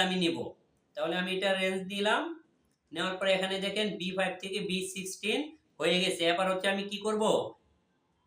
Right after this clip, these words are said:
আমি ফার্স্ট ব্র্যাকেট ক্লোজ করে দেব।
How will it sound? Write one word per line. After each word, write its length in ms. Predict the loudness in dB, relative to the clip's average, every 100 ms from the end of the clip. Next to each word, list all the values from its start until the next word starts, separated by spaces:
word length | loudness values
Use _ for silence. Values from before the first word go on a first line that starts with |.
| _ _
আমি 260 | -6 -2 0 0 -2 -8 _ _ _ 2
ফার্স্ট 220 | 4 4 2
ব্র্যাকেট 280 | -2 -2 -4 -2
ক্লোজ 200 | 0 0 0
করে 160 | 0
দেব। 100 | 2